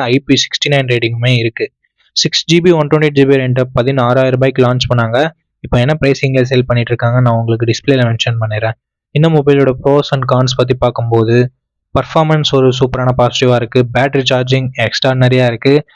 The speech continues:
ஐ பி ரேட்டிங், எஸ் டி கார்டு சப்போர்ட்டும் கொடுத்துருக்காங்க. இது எல்லாமே ஒரு பாசிட்டிவா இருக்கு. நெகட்டிவ் பாயிண்ட்னு பார்க்கும்போது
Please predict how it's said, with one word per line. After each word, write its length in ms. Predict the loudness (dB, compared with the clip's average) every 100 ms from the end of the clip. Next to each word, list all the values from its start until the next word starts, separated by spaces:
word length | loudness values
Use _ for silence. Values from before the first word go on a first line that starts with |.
| _ _ -2
ஐ 40 | 0
பி 80 | 2 2
ரேட்டிங், 320 | 2 0 0 0
எஸ் 140 | 0
டி 40 | 0
கார்டு 160 | 0 0
சப்போர்ட்டும் 420 | -2 0 0 0 0
கொடுத்துருக்காங்க. 460 | -2 0 0 2 2
இது 80 | 2
எல்லாமே 200 | 0 2 2
ஒரு 60 | 2 0
பாசிட்டிவா 360 | -2 2 2 2
இருக்கு. 200 | -2 -6 -6 _ _ _ -2
நெகட்டிவ் 280 | 0 0 0
பாயிண்ட்னு 260 | 0 2 2 2
பார்க்கும்போது 380 | 0 2 2